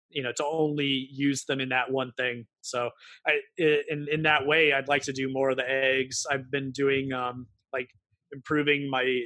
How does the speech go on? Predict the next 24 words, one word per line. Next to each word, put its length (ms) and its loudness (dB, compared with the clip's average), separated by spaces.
my 140 -6
bowls 560 0
and, 360 -12
and 160 -20
things 240 -8
like 180 -6
that. 300 2
It's 80 -10
just, 180 0
it's 260 -6
always 380 4
nice 320 2
to 80 -8
do 80 -2
something 280 -6
different. 360 -6
Anybody 360 2
that 100 -4
does 180 0
the 60 -12
same 260 0
thing 220 -2
every 240 0
day 400 2